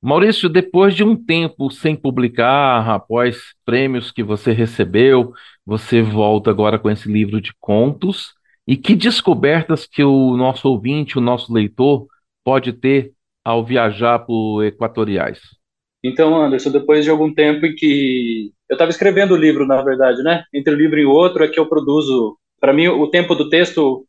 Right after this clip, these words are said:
Speaker 2: é muito imperioso, né? Então, esses anos aí entre O Instrução da Noite, que foi meu último livro, é, dois, de dois mil e dezesseis e agora Equatoriais lançado, eu fiquei muito voltado à produção desse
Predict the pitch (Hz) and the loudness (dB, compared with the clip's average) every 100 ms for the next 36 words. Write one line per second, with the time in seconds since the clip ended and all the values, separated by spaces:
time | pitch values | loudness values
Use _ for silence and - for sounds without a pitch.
0 | _ 107 123 156 160 160 156 147 113 101 | _ -2 0 0 0 2 4 4 2 -6
1 | - 131 170 - _ 120 117 127 127 135 | -2 -2 -2 -6 _ -12 -4 0 0 0
2 | 139 127 131 135 123 127 123 123 123 120 | -4 -2 0 0 0 0 2 0 -2 -2
3 | 123 113 98 87 - _ _ _ 120 120 | 0 0 0 -4 -10 _ _ _ -8 -4
4 | 123 127 120 120 165 175 - 131 127 123 | -2 0 2 2 2 0 -6 -4 0 0
5 | 123 127 127 170 185 185 180 _ - 95 | -2 -6 -2 0 0 -2 -8 _ -8 -6
6 | 98 110 113 120 120 117 127 113 117 117 | -2 -2 -2 -2 0 0 -2 -2 -4 0
7 | 120 117 110 117 113 117 113 117 117 117 | 0 2 2 2 2 0 -2 2 2 0
8 | 123 - 135 151 160 160 139 - 151 156 | -6 0 2 2 0 -2 -6 -6 -4 0
9 | 151 151 151 180 175 180 165 165 170 175 | 2 2 0 0 0 2 2 0 -2 -6
10 | 170 170 165 156 156 - 156 156 151 | -4 0 2 0 -2 -2 -4 -4 -8